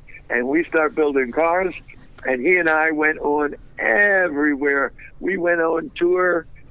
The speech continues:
We were at Harvard Business School. We were on television shows. We were on radio shows. And he was getting exactly what he wanted, publicity for his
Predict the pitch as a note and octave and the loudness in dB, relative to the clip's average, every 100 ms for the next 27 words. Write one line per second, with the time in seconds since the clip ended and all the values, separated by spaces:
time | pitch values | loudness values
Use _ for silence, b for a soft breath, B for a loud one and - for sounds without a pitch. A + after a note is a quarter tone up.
0 | - - D#3+ E3 D#3+ E3 D#3+ C#3+ - E3 | -18 -6 0 2 4 4 2 2 2 2
1 | D#3 E3 D#3+ D#3+ C#3+ F3+ E3+ D#3+ E3 E3+ | 0 0 0 0 -2 0 0 2 2 2
2 | D#3+ D#3 E3+ D#3+ D#3+ C3+ A#2+ F3 E3+ D3 | 0 -2 0 0 0 -2 0 2 2 2
3 | E3+ E3 D#3+ D3+ E3 F3 D#3+ E3+ C#3+ - | 2 2 2 2 2 2 0 0 -2 -6
4 | - - - - E3 F#3 F3 D#3+ D#3+ B2 | -20 -6 -4 -2 0 2 2 0 -2 2
5 | E3 D#3+ C#3+ - C3 D3+ D3 - D#3+ D3+ | 2 2 -2 -4 -2 0 0 0 0 2
6 | D3+ D3 C3+ A2+ B2+ A#2+ D#3 - C#3 C#3+ | 2 0 -2 -2 -4 -2 -2 0 -2 -2
7 | - D#3 C#3+ C3+ - - - E3 D#3 C#3+ | -2 0 0 -2 -4 -20 -6 0 2 0